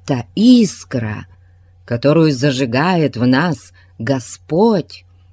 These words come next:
должна быть употреблена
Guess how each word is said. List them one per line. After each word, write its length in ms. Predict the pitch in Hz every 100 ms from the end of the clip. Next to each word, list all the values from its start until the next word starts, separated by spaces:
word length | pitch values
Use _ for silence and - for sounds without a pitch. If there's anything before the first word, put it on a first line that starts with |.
| _ _ _ _ _ _ _ -
должна 600 | 156 190 190 160 208 254
быть 220 | 240 220
употреблена 1000 | 208 180 165 147 131 131 117 220 233 117